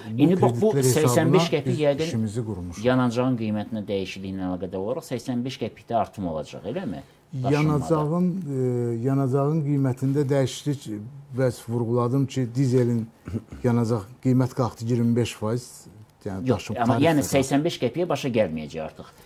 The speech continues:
Speaker 1: Yəqin ki, biraz baha olacaq.
Speaker 2: Hə də yanacaq qalxdı, təbii ki, qalxacaq.
Speaker 1: Yenə
Speaker 2: Yəni.
Speaker 1: o balans, o, e, belə deyək də, mənfi
Speaker 2: Bəli.
Speaker 1: saldo qalır.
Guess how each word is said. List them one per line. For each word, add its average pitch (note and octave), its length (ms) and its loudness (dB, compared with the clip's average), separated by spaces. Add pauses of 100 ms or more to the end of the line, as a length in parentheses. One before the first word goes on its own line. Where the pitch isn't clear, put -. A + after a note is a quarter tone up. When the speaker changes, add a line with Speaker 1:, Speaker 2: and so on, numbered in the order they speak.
(120)
Speaker 1:
Yəqin B2+ 300 2
ki, D3+ 120 -6
biraz B2 260 0
baha E2+ 160 -4
olacaq. C2 520 -12 (920)
Speaker 2:
Hə A2+ 160 -2
də B2+ 160 4
yanacaq A#2 400 2
qalxdı, A2 400 -2
təbii G#2+ 240 0
ki, - 160 -8
qalxacaq. F2+ 480 -8
Speaker 1:
Yenə D#3 300 4
Speaker 2:
Yəni. E2 180 -6
Speaker 1:
o C3+ 120 0
balans, C3 440 4
o, B2 80 -4
e, A#2 380 -2
belə A2 180 -2
deyək E2+ 240 -6
də, A#2 80 -6
mənfi A#2+ 300 0
Speaker 2:
Bəli. E2+ 100 -4
Speaker 1:
saldo A#2+ 400 -2
qalır. D#2+ 240 -2